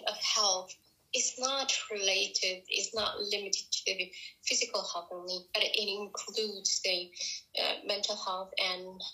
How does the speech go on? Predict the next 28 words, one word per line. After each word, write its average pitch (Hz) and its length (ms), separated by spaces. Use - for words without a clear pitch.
you 208 100
know, 185 120
social 202 500
well-being. 180 560
Now, 202 200
it 208 80
is 202 200
clear - 320
after 202 220
years 208 340
of 208 160
research, - 1000
is, - 480
you 214 100
know, 196 180
the 220 80
combination 226 800
of 190 140
these - 180
three - 280
elements. 180 540
And 208 340
for, 226 420
I 233 40
think 277 440
before 240 320
the 240 220
pandemic, 196 600